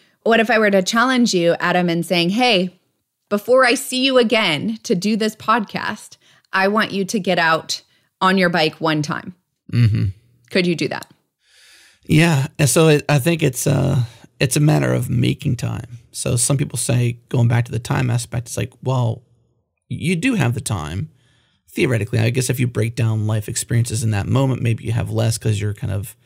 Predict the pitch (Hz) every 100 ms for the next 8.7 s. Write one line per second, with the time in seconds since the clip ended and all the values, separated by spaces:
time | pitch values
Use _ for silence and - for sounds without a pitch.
0 | _ - 120 113 107 107 - 107 113 120
1 | 104 107 - 101 - 101 120 - 110 107
2 | 101 95 107 107 101 101 92 104 113 98
3 | 90 90 120 - - _ _ _ _ _
4 | - 120 113 107 101 101 120 - _ _
5 | 117 117 120 107 95 - - - - 120
6 | - - 107 104 117 - 117 110 104 87
7 | - 107 151 _ _ _ _ _ _ _
8 | - 143 147 - 143 135 -